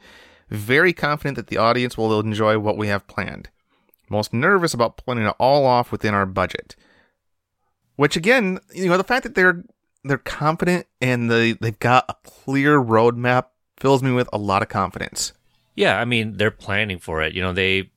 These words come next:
Speaker 2: turned in outlines, turned in scripts, and what we have gathered about season one, they make some of those changes through the shooting, you know, to tell a better story. So,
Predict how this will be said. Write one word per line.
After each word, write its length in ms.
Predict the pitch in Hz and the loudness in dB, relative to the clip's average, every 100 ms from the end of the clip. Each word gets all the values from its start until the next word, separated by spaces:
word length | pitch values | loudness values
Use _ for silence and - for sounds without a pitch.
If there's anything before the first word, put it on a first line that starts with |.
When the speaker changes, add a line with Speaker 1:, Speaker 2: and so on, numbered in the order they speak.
| - | -12
Speaker 2:
turned 180 | 113 95 | -6 -4
in 160 | 95 90 | -4 -2
outlines, 880 | 107 - 107 101 101 101 101 - _ | -4 -4 -4 -4 -2 -4 -8 -12 _
turned 200 | - 85 | -12 -10
in 60 | 80 | -10
scripts, 640 | - - 95 92 92 - - - _ _ | -10 -4 0 0 -2 -6 -20 -20 _ _
and 720 | 95 98 92 92 92 95 87 - _ _ - | -4 -2 0 0 -2 -4 -10 -14 _ _ -14
what 380 | 101 101 104 98 | -4 0 0 0
we 200 | 113 110 | -2 -2
have 200 | 101 92 | -4 -2
gathered 460 | 104 104 101 98 | -2 0 -2 -2
about 240 | 90 95 - | -4 -4 -4
season 320 | 107 95 98 | -6 -4 -2
one, 360 | 123 131 120 - - _ 107 | -2 -2 -6 -10 -20 _ -4
they 120 | 117 | -2
make 240 | 123 127 | -2 -4
some 180 | - 127 | -4 -4
of 80 | 117 | -2
those 160 | 117 | -2
changes 520 | - 131 151 120 113 - | -2 -6 -4 -2 -4 -4
through 220 | 107 110 | -4 -2
the 100 | 110 | -2
shooting, 500 | - 127 139 95 101 | -2 -4 -2 -4 -4
you 120 | 113 104 | -2 -2
know, 60 | |
to 120 | - 101 | -4 -4
tell 260 | 104 104 | -2 -2
a 80 | 98 | -2
better 340 | 85 92 98 | -4 -2 -4
story. 540 | 101 - 127 98 - - | -4 -4 -4 -4 -8 -14
So, 480 | - 95 90 87 | -6 -2 0 -2